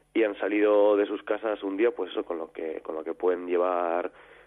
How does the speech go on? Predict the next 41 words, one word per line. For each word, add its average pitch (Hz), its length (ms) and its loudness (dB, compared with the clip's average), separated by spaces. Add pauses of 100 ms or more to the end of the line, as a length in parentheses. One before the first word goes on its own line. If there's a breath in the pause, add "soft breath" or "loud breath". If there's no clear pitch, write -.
en 90 100 -8
los 92 120 -2
bolsillos 113 380 0
prácticamente, 123 560 -2
o 110 80 -2
con 87 120 -4
algún 87 300 -4
carro 95 640 2 (360 loud breath)
con - 160 -10
un 98 160 -10
burro 117 260 4
y 95 80 2
en 90 100 -2
el 85 40 -6
que 90 140 -2
llevar 95 560 2
algo 95 240 4
de 92 720 4
comida 95 340 2
y 98 40 6
agua, 107 240 2
que - 100 -12
muchas 82 260 -4
veces - 180 -8
sufren 85 280 -8
ataques 87 420 -2
de 90 60 -4
bandidos, 98 460 0 (800 loud breath)
y, 113 600 2
y 117 80 -2
salir 107 240 0
una 117 120 0
travesía, 113 560 0
pues, 87 160 -6
de, 87 180 4
de, 85 120 0
de, 90 260 0
de 82 280 -2
dimensiones 101 440 -2
bíblicas, 95 480 -2
¿no? 113 180 -2